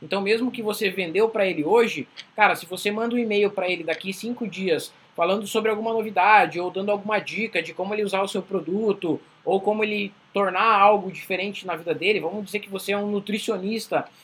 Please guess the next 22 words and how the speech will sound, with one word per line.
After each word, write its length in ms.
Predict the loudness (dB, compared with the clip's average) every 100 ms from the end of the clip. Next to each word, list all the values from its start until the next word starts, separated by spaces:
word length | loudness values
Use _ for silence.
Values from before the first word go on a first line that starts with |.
| -20 -16
e 60 | -8
você 260 | -4 -2
gera 240 | 2 2 2
conteúdo 480 | 0 -2 0 0
para 140 | 0 -4
as 80 | -4
pessoas 340 | -6 -6 -4
terem 260 | -4 -4 -4
melhor 280 | -2 -2
qualidade 360 | 0 0 0 -2
de 100 | -4
vida. 400 | -8 -8 -4 -4 -6 -20 -2
Cara, 200 | 4 4
além 200 | 4 0
de 80 | -2
você 220 | -4 -4
se 100 | -2
tornar 240 | -2 0
autoridade 640 | 0 2 0 2 2 2 -2
pra 140 | -6
essa 120 | -6
pessoa, 560 | -6 -8 2 4 4